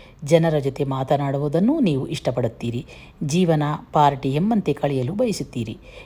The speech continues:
ನೀವು ಯಾರ ಜೊತೆ ದೀರ್ಘ ಸಂಬಂಧ ಹೊಂದಲಾರಿರಿ. ವೈಯಕ್ತಿಕವಾಗಿ ಬೇರೊಬ್ಬರ ಬಗ್ಗೆ ನಿಮ್ಮ ಅಭಿಪ್ರಾಯ ತಿಳಿಸುತ್ತೀರಿ. ಜೀವನದ ಸಂತೋಷ ಪಾರ್ಟಿ ನಿಮ್ಮನ್ನು ಜೀವಂತವಾಗಿರಿಸುತ್ತದೆ.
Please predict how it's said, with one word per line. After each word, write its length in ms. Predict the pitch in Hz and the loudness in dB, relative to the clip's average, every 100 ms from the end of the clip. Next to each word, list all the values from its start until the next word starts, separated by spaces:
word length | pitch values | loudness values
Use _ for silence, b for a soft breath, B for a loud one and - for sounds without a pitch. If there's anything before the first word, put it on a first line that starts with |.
| B | B
ನೀವು 340 | 170 208 180 202 | 0 2 0 2
ಯಾರ 320 | 160 151 277 | 4 4 4
ಜೊತೆ 320 | 226 202 196 170 | 2 2 2 2
ದೀರ್ಘ 220 | 165 196 | 2 0
ಸಂಬಂಧ 400 | 190 170 165 165 | 0 0 0 0
ಹೊಂದಲಾರಿರಿ. 760 | 156 143 147 147 131 123 117 - - B B B 151 | -2 -2 -2 0 0 -2 -4 -8 -12 B B B 4
ವೈಯಕ್ತಿಕವಾಗಿ 720 | 175 - 196 196 185 180 185 | 4 2 0 4 6 6 4
ಬೇರೊಬ್ಬರ 460 | 156 180 175 170 | 2 2 2 2
ಬಗ್ಗೆ 300 | 160 151 151 | 2 0 0
ನಿಮ್ಮ 280 | 156 147 143 | 0 0 -2
ಅಭಿಪ್ರಾಯ 520 | 139 156 - 147 147 | -4 -6 -2 -2 0
ತಿಳಿಸುತ್ತೀರಿ. 680 | 196 247 202 - - 135 127 - B B - | 0 0 0 -2 -4 -4 -4 -10 B B -8
ಜೀವನದ 440 | 151 190 185 165 156 | 0 2 4 2 2
ಸಂತೋಷ 560 | 151 151 143 151 135 | 0 0 0 -2 -2
ಪಾರ್ಟಿ 580 | 143 - 156 151 - 143 | -4 2 2 2 0 -4
ನಿಮ್ಮನ್ನು 560 | 147 202 202 151 151 131 | 0 0 2 0 -2 -4
ಜೀವಂತವಾಗಿರಿಸುತ್ತದೆ. 1200 | 131 156 202 202 180 156 139 131 123 127 117 113 | -4 -2 -2 0 0 0 -2 -6 -6 -6 -6 -8